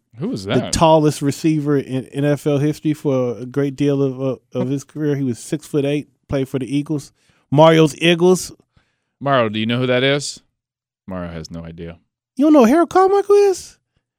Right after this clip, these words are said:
Speaker 2: That was, like, Jaworski's, um, main target, I, I'd imagine.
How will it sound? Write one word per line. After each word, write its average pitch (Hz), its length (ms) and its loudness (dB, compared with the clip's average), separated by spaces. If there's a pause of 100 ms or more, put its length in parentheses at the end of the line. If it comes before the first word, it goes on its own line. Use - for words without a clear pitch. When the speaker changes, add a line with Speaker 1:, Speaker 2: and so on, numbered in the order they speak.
(160)
Speaker 2:
That 240 80 0
was, 247 120 0
like, 214 180 0
Jaworski's, 180 800 2 (100)
um, 117 560 -8 (800)
main 127 380 -4
target, 117 380 -4
I, 107 180 -10
I'd 113 180 -12
imagine. 104 460 -14